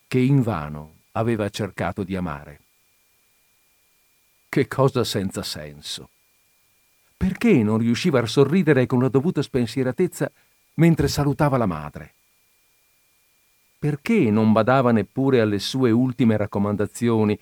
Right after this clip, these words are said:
e arrivava soltanto a percepire il suono di quella voce, così familiare ed umano? Perché girava per la camera con inconcludente nervosismo, senza riuscire a trovare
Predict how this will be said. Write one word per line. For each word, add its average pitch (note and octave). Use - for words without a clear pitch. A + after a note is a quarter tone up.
e D#3
arrivava D#3+
soltanto D3+
a C3+
percepire D3+
il B2+
suono C3
di F#2
quella G2+
voce, G2
così C3+
familiare B2
ed G#2
umano? E2+
Perché D3
girava A#2+
per G#2+
la A2
camera B2
con B2
inconcludente B2
nervosismo, G#2+
senza C#3+
riuscire B2+
a A#2+
trovare A#2